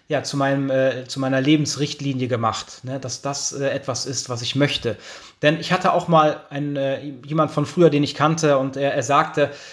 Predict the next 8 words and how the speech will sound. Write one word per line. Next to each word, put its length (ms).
ähm, 300
sein 180
Vater 320
hat 120
auf 120
dem 120
Sterbebett 540
gelegen 640